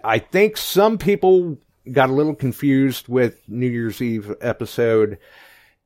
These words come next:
and thought that, um, we were gonna quit doing the show altogether. No, we're not gonna quit doing the show altogether. The show is still going to remain in some way, shape, or form.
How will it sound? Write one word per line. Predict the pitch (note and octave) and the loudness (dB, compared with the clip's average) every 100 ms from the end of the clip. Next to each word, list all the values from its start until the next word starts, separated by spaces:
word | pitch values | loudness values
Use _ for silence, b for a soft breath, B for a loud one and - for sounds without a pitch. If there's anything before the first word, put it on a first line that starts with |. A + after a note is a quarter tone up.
| - | -6
and | A#2 A#2+ A#2+ G#2+ | 0 2 2 0
thought | - A2+ G#2+ - | 2 4 4 0
that, | A#2+ A2+ A2 - _ - | 2 4 4 -2 _ 0
um, | A2+ G#2 G2+ F#2+ F#2+ E2 _ _ _ _ _ _ - | 4 4 2 0 -4 -12 _ _ _ _ _ _ -12
we | G#2 | -4
were | A2 G#2 | -2 0
gonna | A2+ G#2+ | -2 -2
quit | - - - | 0 -2 -2
doing | G#2 G#2 A2 | -4 -2 -2
the | G#2+ | -6
show | - A2+ A2 G#2 | -4 0 4 2
altogether. | - G#2 G#2+ G2 G#2 G#2 G#2 G2+ - _ _ - | 2 0 0 0 0 2 0 -2 -6 _ _ -6
No, | A#2 G#2 F2 E2 _ _ _ - | -2 -2 -4 -10 _ _ _ -2
we're | A#2 | 0
not | A2+ B2 A2 | 2 0 0
gonna | A2+ A#2 | -2 -2
quit | A#2 A2+ - | -2 -2 0
doing | A2+ A2+ | -2 -2
the | A2 | -4
show | - G2+ G2+ F#2 | -4 -2 0 0
altogether. | F#2 F#2+ F2+ D2+ D#2 | -2 -4 -6 -6 -8
The | F#2 F2+ | -10 -10
show | - B2+ B2 A2 | 0 4 4 2
is | G#2+ | -4
still | - C#3 C3 | 0 2 2
going | A#2+ A#2+ A#2+ A2 | 2 0 0 -4
to | A#2+ | -6
remain | A2 A2+ B2 A#2 A2+ A2 G#2+ b b b | -4 -2 0 0 0 -2 -6 b b b
in | - A2 G#2 | -8 -6 -4
some | - C#3+ D3 | 0 2 2
way, | C3 C3+ B2+ | 2 4 2
shape, | - A#2+ B2 | 2 -2 0
or | A#2+ | -4
form. | - G#2 G2 G2 | -4 -4 -4 -6